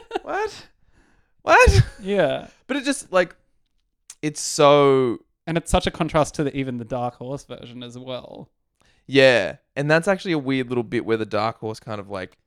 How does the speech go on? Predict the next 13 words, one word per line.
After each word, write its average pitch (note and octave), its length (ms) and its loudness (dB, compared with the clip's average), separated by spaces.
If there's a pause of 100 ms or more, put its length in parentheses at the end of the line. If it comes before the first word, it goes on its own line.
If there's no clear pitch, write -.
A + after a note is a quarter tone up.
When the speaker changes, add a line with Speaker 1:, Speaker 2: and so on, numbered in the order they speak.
(140)
Speaker 1:
They D3 80 -8
switch - 340 -8
artists. D#3+ 920 -4
What's F#3+ 180 -16
the A#3 60 -10
name A3 240 -6
of F3+ 40 -4
the D3+ 120 2
artist B2+ 380 0
who C#3 80 -4
does B2 240 -10
that B2+ 200 -18
section? - 480 -20